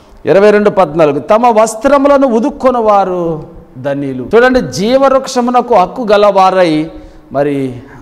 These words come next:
వారు పరలోకంలో ప్రవేశిస్తారు. దేవుని వాక్యం చెప్తుందండి, "తమ వస్త్రములను ఉదుక్కొనువారు ధన్యులు" అని.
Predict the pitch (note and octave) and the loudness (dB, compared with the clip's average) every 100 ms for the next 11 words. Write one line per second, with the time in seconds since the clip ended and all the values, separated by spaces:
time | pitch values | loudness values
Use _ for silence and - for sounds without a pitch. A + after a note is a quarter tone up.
0 | B2+ D3 E3+ - E3 D3+ D#3 D3+ D3 C#3 | -2 2 2 0 -4 -4 -4 -6 -8 -8
1 | C#3 B2+ B2 B2+ - A2+ - - - - | -8 -8 -8 -12 -12 -10 -12 -16 -20 -20
2 | - - A#2 D#3+ G3 F#3+ G3 G3 G#3+ G3+ | -20 -16 -2 2 4 4 2 0 -2 -4
3 | F#3+ G3+ G3 G3 G3 F#3+ F3+ - - - | -4 -4 -2 0 2 2 0 -8 -20 -12
4 | - F3 F3+ F3 F#3+ - G#3+ G#3+ G3+ G3+ | -2 0 4 2 2 -2 -2 0 2 2
5 | F3 E3+ F#3 - F#3 E3+ E3 D#3 D#3 C3 | 0 -2 -2 -2 -2 2 4 4 2 -2
6 | C3 C#3+ C#3 B2+ G#2+ | -8 -8 -8 -8 -12